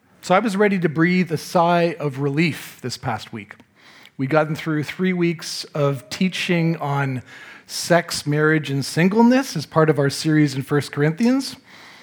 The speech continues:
Before that, we dealt with a case of incest in the church in Corinth and the not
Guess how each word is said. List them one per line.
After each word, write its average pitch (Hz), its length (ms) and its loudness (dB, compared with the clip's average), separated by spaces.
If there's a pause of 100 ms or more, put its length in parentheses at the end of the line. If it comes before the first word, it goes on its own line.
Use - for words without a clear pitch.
(440)
Before 233 320 2
that, 185 400 2 (540)
we 151 160 -2
dealt 160 440 2
with 151 420 0
a 147 80 -4
case - 380 0
of 156 160 -2
incest 175 680 2
in 123 60 -4
the 120 80 -4
church 127 320 -6
in 123 80 -4
Corinth 156 480 -2 (760)
and 160 340 2
the 165 240 -2
not 202 520 2